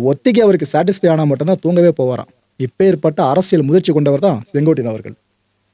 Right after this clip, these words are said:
தேர்தல் பிரச்சார சுற்றுப்பயண திட்டம் இருக்குல்ல, இதை செயல்படுத்தணுங்க. இது அதிமுகவுக்கு இருக்க பெரிய பொறுப்பு. அதாவது எலெக்ஷன்ல அந்த பார்ட்டி ஜெயிக்குதுனாக்கா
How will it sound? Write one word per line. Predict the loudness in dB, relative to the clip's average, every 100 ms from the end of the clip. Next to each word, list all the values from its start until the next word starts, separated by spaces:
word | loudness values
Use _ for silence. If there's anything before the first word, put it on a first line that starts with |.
| _
தேர்தல் | 0 4 2 2
பிரச்சார | 0 0 0
சுற்றுப்பயண | -4 -2 -2 -2
திட்டம் | -2 -2 -2
இருக்குல்ல, | -2 -4 -6 -10 _ _ _ -2
இதை | 2 2
செயல்படுத்தணுங்க. | 2 2 -2 -4 -10 -14 _ _ -4
இது | 0
அதிமுகவுக்கு | 0 2 2 2 2 0
இருக்க | 0 -2 0
பெரிய | 2 2 0
பொறுப்பு. | 0 -4 -10 -18 _ _ _ _
அதாவது | 0 2 2
எலெக்ஷன்ல | 2 0 0 2
அந்த | 0
பார்ட்டி | 0 -4 -2 0
ஜெயிக்குதுனாக்கா | 2 2 0 0 -2